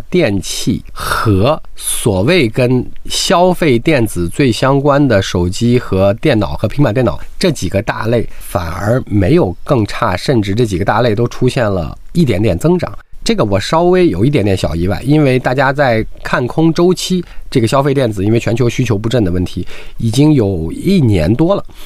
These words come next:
然后其中有非常大的同比下降月份和季度。但是如果只看六、七月份，只看中国，因为中国是这几个大类当中的主要生产或者供应国，好像看起来，呃，我们叫低位企稳，甚至低位还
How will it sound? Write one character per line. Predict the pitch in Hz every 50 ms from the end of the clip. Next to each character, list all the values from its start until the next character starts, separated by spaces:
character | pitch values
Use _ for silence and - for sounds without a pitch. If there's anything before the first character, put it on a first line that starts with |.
| - - -
然 | - 110 101 95 101
后 | - - 113 113 107 110
其 | - - - 131
中 | 131 143 143
有 | 117
非 | 98 - - 180 196
常 | - - 101 95 113
大 | - - 120 101
的 | 90 87
同 | - - 101 113
比 | 110 92
下 | 82 - - 104
降 | 101 117 110 92 85 78 71 - -
月 | 101 135 156 151 117
份 | - 117 107 95
和 | - - 107
季 | 117 - - 160
度。 | 147 180 170 - - - - - - - -
但 | - 139
是 | 135 127
如 | 127 139 147
果 | 160
只 | 147 - - 107
看 | 107 110 147 147
六、 | 165 170 151
七 | - - -
月 | 208 214 156
份， | 110 - 104 98 - - -
只 | - - -
看 | - 131 151 135
中 | - - -
国， | 104 101
因 | 117
为 | 127 120
中 | 151 151 151
国 | 127 120
是 | 120 139
这 | 131
几 | 113 - 160
个 | -
大 | - 120 117
类 | 123 117
当 | 104 113 117
中 | 117 120
的 | 120 107
主 | - 92 107
要 | 123 123 113
生 | - - 123
产 | 123 120 80
或 | 95 104
者 | 95
供 | 98 117 117 117
应 | 117 98
国， | 80 76 67 - - -
好 | - - - 107 107
像 | - - 214 190
看 | 147 - - 139 120
起 | - - 82
来， | 76 76 78 78 - - - - -
呃， | -
我 | 98 107
们 | 98 110
叫 | 107 123 110
低 | 107 - 139 147
位 | 151 156 135 107
企 | 98 - - - 123 127
稳， | 123 90 80
甚 | - - 113
至 | 101 101 101
低 | 98 - 117 123
位 | 123 120 107 98
还 | 98 - - - 78 80 82 92 92 -